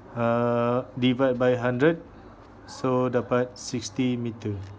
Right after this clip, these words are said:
So, sama juga dengan yang lagi satu, low two thousand times six, twelve thousand.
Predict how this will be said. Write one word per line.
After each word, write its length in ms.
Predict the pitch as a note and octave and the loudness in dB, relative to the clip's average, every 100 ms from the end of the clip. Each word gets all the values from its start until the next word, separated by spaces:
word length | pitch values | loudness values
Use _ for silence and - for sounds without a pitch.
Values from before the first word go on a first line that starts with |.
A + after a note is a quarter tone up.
| - - - - - - - - | -20 -20 -20 -20 -20 -20 -20 -4
So, 160 | C3 | -2
sama 320 | B2 D3+ F3 E3 | 2 4 4 2
juga 320 | D3 D#3+ C3+ | 4 4 4
dengan 320 | C3 C#3+ E3+ F3+ - - - - - - - - - - - - | 2 2 2 -4 -12 -20 -20 -20 -20 -20 -20 -20 -20 -20 -8 0
yang 160 | B2 | 4
lagi 160 | B2+ C3 | 4 4
satu, 400 | C3+ C#3 E3 E3 | 2 4 4 4
low 480 | C#3+ D#3+ D#3+ E3 E3+ E3+ - - - - - - - - - - - | 6 6 6 4 0 -4 -16 -20 -20 -20 -20 -20 -20 -20 -20 -20 0
two 160 | C#3+ C3+ | 2 2
thousand 580 | C3+ B2+ B2 D3 E3+ F#3 - - - - - - | 4 4 6 4 2 -2 -8 -20 -20 -20 -20 -2
times 420 | C3 B2 B2 B2 | 4 6 4 0
six, 540 | - - F3+ - - - - - - - - - - - - - - - - | 0 2 2 0 -12 -16 -20 -20 -20 -20 -20 -20 -20 -20 -20 -20 -20 -12 2
twelve 320 | C3 B2+ A#2+ - - - - - - - | 4 4 0 -10 -20 -20 -20 -20 -20 -4
thousand. 480 | A#2+ A#2+ B2 D3 | 0 2 4 2